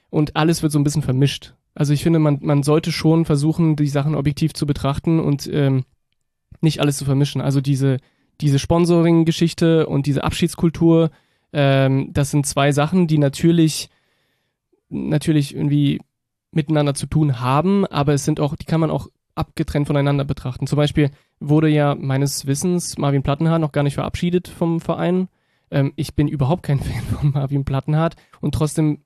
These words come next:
wäre das für mich so ein Punkt, wo ich sage, okay, das ist ja nicht normal, der Mann ist ja jahrelang bei uns im Verein gewesen.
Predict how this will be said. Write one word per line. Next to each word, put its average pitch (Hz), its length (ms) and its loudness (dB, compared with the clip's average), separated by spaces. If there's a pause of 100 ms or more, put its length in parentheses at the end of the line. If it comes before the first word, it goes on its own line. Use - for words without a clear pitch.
(120)
wäre 151 260 0
das 147 220 -2
für 165 100 -2
mich 156 140 0
so 156 80 0
ein 143 80 -2
Punkt, 156 220 -2
wo 151 40 2
ich 143 80 2
sage, 143 340 -2
okay, 139 240 -4
das 135 140 -2
ist 139 140 -8
ja 135 200 -2
nicht - 300 -10
normal, 127 340 0
der 127 100 0
Mann 127 140 -2
ist - 140 -6
ja 143 200 0 (180)
jahrelang 143 640 0
bei 139 100 0
uns 143 160 -4
im 139 120 -4
Verein 143 260 -2
gewesen. 135 480 0